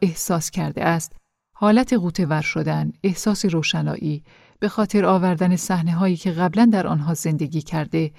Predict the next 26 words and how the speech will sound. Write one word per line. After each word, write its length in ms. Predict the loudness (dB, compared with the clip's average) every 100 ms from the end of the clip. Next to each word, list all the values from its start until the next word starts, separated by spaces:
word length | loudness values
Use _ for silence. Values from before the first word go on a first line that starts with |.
| _ -20 _ -6
و 80 | -2
احساس 520 | 0 -2 2 0 2
درک 380 | 0 2 0 0
یک 260 | 2 2 0
واقعیت 680 | 0 0 0 0 0 0 2
مافوق 640 | 4 4 0 -4 -6 -4 -6
به 100 | -4
اشخاصی 520 | -2 -2 -2 -2 -2
که 140 | -2
یک 200 | 0 2
مخدر 580 | 0 0 -2 -2 2 2
توهمزا 840 | 2 -2 0 0 0 -2 0 -2 -2 -8 -20 -20 -4
نظیر 460 | 0 0 2 2 4
ال 140 | 4 2
اس 260 | 0 -2
دی 260 | 0 0 0 _ _ -4
که 120 | 0
در 140 | 2
فصل 400 | 0 -2 -4 0
هفتم 540 | -2 -2 -8 2 2 4
در 180 | 2 2
مورد 320 | 2 0 -2
آن 200 | -4 -4
صحبت 500 | -4 -4 -2 -2 -4
خواهیم 360 | -10 -8 -8
کرد، 400 | -8 -4 -2 -4